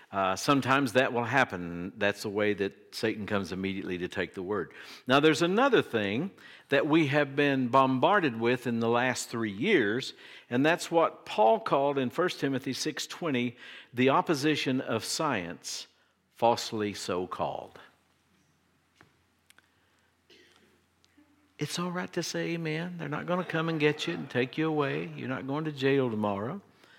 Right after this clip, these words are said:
We've been bombarded with all this so-called science,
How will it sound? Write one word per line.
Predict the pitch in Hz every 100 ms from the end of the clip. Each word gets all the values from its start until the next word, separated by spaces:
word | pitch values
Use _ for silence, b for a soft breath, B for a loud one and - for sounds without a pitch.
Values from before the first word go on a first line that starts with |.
| b b b -
We've | 180
been | 196
bombarded | 185 190 175 180 196 180 127
with | 123 135
all | 143 139
this | 127
so-called | - 151 139 151 135 120 104 -
science, | - - 143 131 95 87 - - -